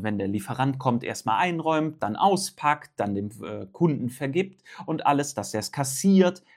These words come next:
Das ist doch Schwachsinn. Dann wird es keiner mehr verkaufen. Und vielleicht ist es genau das Ziel, was man hier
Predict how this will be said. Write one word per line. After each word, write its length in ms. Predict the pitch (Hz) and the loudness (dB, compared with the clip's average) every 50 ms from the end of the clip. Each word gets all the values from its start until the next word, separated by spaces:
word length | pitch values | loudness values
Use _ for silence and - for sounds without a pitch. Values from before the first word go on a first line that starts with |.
| _ _ _ _ | _ _ _ _
Das 220 | - 131 139 131 | -12 -10 -10 -10
ist 160 | 131 - - - | -10 -12 -14 -16
doch 100 | 127 - | -16 -16
Schwachsinn. 640 | - - - 180 190 - - - - - - - | -16 -12 -12 -12 -14 -12 -18 -18 -16 -14 -14 -10
Dann 160 | - 101 127 | -4 -4 -2
wird 220 | 135 170 - - - | -2 -2 -4 -6 -8
es 180 | 190 196 - | -10 -10 -10
keiner 380 | - - 117 104 104 104 110 117 | -4 -4 -2 -2 -2 -4 -4 -4
mehr 180 | 127 135 147 | -4 -4 -6
verkaufen. 600 | 139 - 175 185 - - 160 123 - - - - - | -6 -10 -10 -12 -8 -6 -6 -6 -6 -10 -18 -20 -12
Und 160 | - 143 139 | -12 -12 -10
vielleicht 500 | - - 165 190 220 254 254 - - - | -6 -4 -2 -2 0 -2 -4 -6 -10 -10
ist 260 | - 175 170 - - | -8 -8 -8 -6 -10
es 140 | 156 143 - | -10 -12 -6
genau 400 | - 131 123 123 139 170 196 214 | -4 -2 0 2 2 0 -2 -2
das 320 | 190 127 127 131 - - | -4 -4 -4 -6 -8 -12
Ziel, 380 | - - - 180 185 185 196 190 - - - | -12 -6 -4 -2 0 0 -2 -4 -8 -16 -8
was 240 | _ 123 123 - - | _ -6 -6 -4 -4
man 160 | 117 107 104 | -4 -6 -4
hier 360 | 101 - 175 180 175 170 175 | -4 -2 0 2 2 0 0